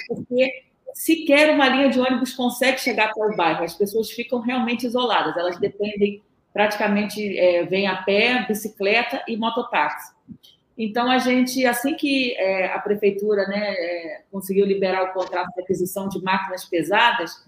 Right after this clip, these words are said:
a gente já foi fazendo um trabalho justamente pra conseguir melhorar essa, essas vias,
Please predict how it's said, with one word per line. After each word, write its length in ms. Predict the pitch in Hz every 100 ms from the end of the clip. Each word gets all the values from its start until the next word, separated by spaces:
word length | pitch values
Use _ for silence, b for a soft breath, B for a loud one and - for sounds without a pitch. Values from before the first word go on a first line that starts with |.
| - - 165
a 60 |
gente 200 | 196 220
já 120 | 226
foi 180 | - 247
fazendo 360 | 247 214 226 226
um 100 | 214
trabalho 480 | 202 190 190 208 214
justamente 840 | - 233 208 220 208 226 180 190 _ _ _ _ _ _ _ -
pra 180 | 202 220
conseguir 380 | 214 233 208
melhorar 680 | 220 226 220 202 220 254 -
essa, 420 | 185 185 202 180 -
essas 400 | 180 - 180 175
vias, 520 | 170 254 247 - -